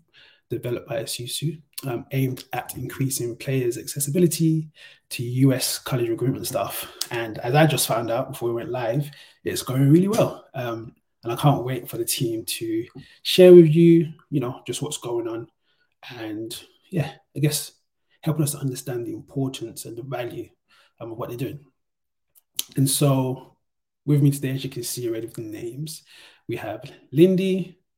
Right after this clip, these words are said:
um, co-founder of Ubira Africa and Sisu Sports Management.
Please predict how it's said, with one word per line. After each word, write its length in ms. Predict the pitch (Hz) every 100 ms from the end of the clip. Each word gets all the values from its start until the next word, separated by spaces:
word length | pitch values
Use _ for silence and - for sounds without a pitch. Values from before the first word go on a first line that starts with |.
| _ -
um, 520 | 117 113 113 113 127 _ _ _ _ -
co-founder 440 | 131 131 117 120
of 80 | 110
Ubira 160 | 117 -
Africa 340 | - - - 117
and 200 | 120 -
Sisu 340 | - 143 135
Sports 280 | - 143 143
Management. 560 | 147 143 151 143 -